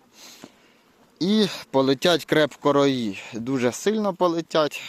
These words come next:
Погода в нас, дощу нема. Вчора щось типа бризкало, але таке. Просто прибило пиляку. Так,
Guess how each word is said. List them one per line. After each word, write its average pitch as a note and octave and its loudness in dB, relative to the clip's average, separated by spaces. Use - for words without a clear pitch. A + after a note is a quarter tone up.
Погода B2+ 0
в A#2 0
нас, A2 -4
дощу B2 -6
нема. E3 0
Вчора C3 -2
щось - -10
типа - -4
бризкало, C3+ 0
але C3 2
таке. A#2+ 0
Просто D3 0
прибило B2+ 0
пиляку. A2 -4
Так, - -2